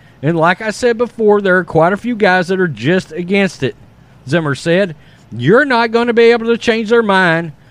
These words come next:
so it's like half the country, I guess." So he decided to take a shot at half the country as well. Zimmer said the Vikings are looking into a plan in which they could keep one quarterback quarantined away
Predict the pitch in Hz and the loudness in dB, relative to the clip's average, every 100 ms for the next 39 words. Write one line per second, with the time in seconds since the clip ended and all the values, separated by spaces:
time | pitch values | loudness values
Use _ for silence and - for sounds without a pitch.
0 | - - - 208 208 - 208 214 - 175 | -20 -8 0 0 0 -2 -4 -4 -4 -4
1 | 202 - 208 208 - 226 - 185 151 143 | -4 -4 -2 -2 -2 -4 -2 0 2 0
2 | 127 139 113 92 - - - - - - | 0 -2 -2 -6 -16 -20 -20 -20 -20 -4
3 | 233 226 208 202 - 175 202 190 - 135 | 0 0 0 -2 0 0 -2 -6 -4 -4
4 | - 185 185 139 117 156 180 120 101 - | -4 -6 -4 -4 -2 -2 -4 -4 -4 -8
5 | - 110 - 127 170 202 294 302 160 87 | -8 -6 -4 -2 0 2 2 2 0 -4
6 | _ _ - - - - - 120 143 254 | _ _ -20 -20 -20 -20 -16 -2 -2 0
7 | 285 - 226 214 185 180 185 196 180 180 | -2 0 -2 0 0 0 -2 -4 -4 -2
8 | 170 180 208 220 226 247 214 175 156 151 | -2 -2 -6 -6 -2 0 0 -2 -2 -2
9 | 151 151 156 - 185 185 - 202 151 - | -2 -2 -4 -4 -2 -2 -2 -6 -8 -20
10 | - - - - 196 113 120 180 262 233 | -20 -20 -8 -2 0 0 0 0 -2 -2
11 | 277 240 196 180 175 170 175 196 226 - | 0 0 0 -2 -2 -2 -4 -2 -2 -4
12 | 233 233 233 208 175 160 160 | -4 -2 0 2 2 2 0